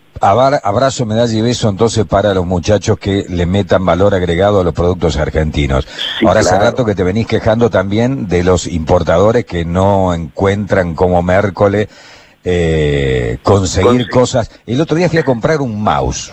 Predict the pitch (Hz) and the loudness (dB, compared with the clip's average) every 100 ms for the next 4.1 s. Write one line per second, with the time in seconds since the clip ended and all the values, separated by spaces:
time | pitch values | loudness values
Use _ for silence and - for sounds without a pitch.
0 | - - - 175 170 151 190 - 104 - | -20 -10 -4 0 2 2 2 0 -4 -6
1 | - - _ _ _ _ - - 139 220 | -16 -20 _ _ _ _ -18 -2 2 2
2 | 127 87 60 - - 76 - 78 143 131 | 2 -2 -8 -16 -14 -12 -8 -2 0 2
3 | 98 92 82 98 156 165 131 160 - 76 | 2 2 0 -2 -2 2 2 2 0 -8